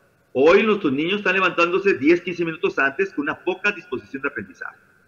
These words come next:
Por lo mismo, papás, por lo mismo. Pasamos a la siguiente. Quiero terminar con una idea importante en este fenómeno, hablando de niños y niñas. Ojalá me canse de niños, ahorita voy a hablar de las niñas.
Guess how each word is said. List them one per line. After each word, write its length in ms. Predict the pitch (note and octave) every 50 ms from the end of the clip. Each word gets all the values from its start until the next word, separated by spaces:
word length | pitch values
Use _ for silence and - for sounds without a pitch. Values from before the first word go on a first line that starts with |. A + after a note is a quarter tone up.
| _ _
Por 120 | E3 F3
lo 80 | F#3+ F#3+
mismo, 320 | F#3+ G#3+ A3+ A3+ G#3+ G#3
papás, 340 | F#3+ E3 - G#2+ - - _ _ _ _ _ _
por 140 | - D3+ D#3+
lo 80 | E3+ F3
mismo. 380 | F3 G3 G3+ F3 - - - _ _ _ _ _ _ _ _ _ _ _ _ _ _ _ _ _
Pasamos 320 | - A2+ B2 E3 E3+ F3 F3
a 40 |
la 80 | F3 E3
siguiente. 360 | - - D#3 C#3+ C3+ C3 - - - - - _ _ _ _ _ _ -
Quiero 160 | F#3+ A3 A3+
terminar 640 | A#3+ A#3 G#3 G3+ F#3+ F#3 F3+ F3+ F#3 F#3+ G3+ G3 G3
con 140 | F3+ D#3+
una 80 | E3+ F3
idea 180 | F3 D#3+ E3+ E3+
importante 880 | E3 E3 E3 D3 - - D#3 D#3 D3+ C#3 - - A#2+ B2 B2+ B2+ - -
en 140 | A#2+ A2+
este 180 | A#2+ A#2+ - D#3
fenómeno, 680 | - D#3 D#3 C#3+ C#3+ C#3+ C#3 B2 A2+ G#2 G#2 G#2+ A2 - -
hablando 520 | A2 A2 G#2 A2+ A#2+ A#2+ B2+ B2+ C#3+ C#3 C3+
de 160 | B2+ A#2 G#2+
niños 400 | G#2 A2 A#2 A2+ A#2 A#2+ A#2 C#3
y 60 | C#3
niñas. 380 | D3 D#3+ E3+ F#3 A3+ A3 - _ -
Ojalá 320 | G#2+ - - A2 A2+ B2
me 120 | B2 B2 -
canse 260 | - A#2 A2+ - B2+
de 140 | A#2+ B2 B2
niños, 340 | D3 D3+ D3 D#3+ E3+ - - - _ _ _ -
ahorita 180 | A2 G2+ - A#2
voy 100 | A2 G#2+
a 40 |
hablar 80 | A2 G#2
de 60 | G#2
las 140 | F#2+ F2 E2
niñas. 280 | - - - - -